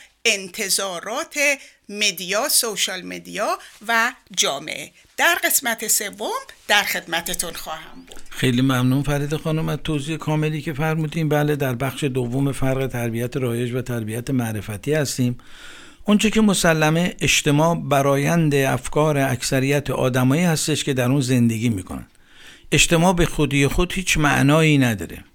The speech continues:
Speaker 2: و یک مفهوم انتزاعی و ذهنی هستش.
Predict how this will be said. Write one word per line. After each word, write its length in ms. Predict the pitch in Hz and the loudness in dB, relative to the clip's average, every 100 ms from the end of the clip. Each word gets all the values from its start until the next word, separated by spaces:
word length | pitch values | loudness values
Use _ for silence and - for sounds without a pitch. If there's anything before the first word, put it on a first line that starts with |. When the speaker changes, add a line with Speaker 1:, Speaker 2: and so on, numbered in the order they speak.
| - - - | -20 -14 0
Speaker 2:
و 80 | |
یک 140 | 151 160 | 0 2
مفهوم 400 | 151 123 160 151 | 2 2 2 2
انتزاعی 560 | 135 123 131 127 139 | 2 2 2 2 2
و 120 | 170 156 | 4 2
ذهنی 520 | 120 139 120 135 139 | 2 4 4 6 4
هستش. 520 | 90 87 - 85 - | 2 -4 -10 -12 -18